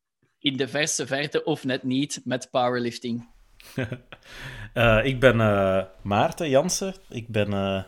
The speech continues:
Speaker 2: negenendertig jaar ondertussen. Eh, en ja, wij wonen sinds, sinds een jaar of vier in Leuven. En daarvoor sportte ik ook al wel in Antwerpen, eh, al een jaar of twee. Ehm, maar via Nico van Holen was ik getipt om, eh,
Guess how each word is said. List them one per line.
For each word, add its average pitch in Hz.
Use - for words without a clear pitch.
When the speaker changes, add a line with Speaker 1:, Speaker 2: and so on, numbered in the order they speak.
Speaker 2:
negenendertig 120
jaar 117
ondertussen. -
Eh, 95
en 101
ja, 95
wij 117
wonen 98
sinds, 101
sinds 101
een 120
jaar 131
of 139
vier 156
in 131
Leuven. 143
En 110
daarvoor 107
sportte -
ik 107
ook 110
al 107
wel 107
in 95
Antwerpen, 147
eh, 127
al 131
een 127
jaar 123
of -
twee. 131
Ehm, 104
maar 107
via 104
Nico 110
van 107
Holen 113
was 139
ik 135
getipt -
om, 151
eh, 120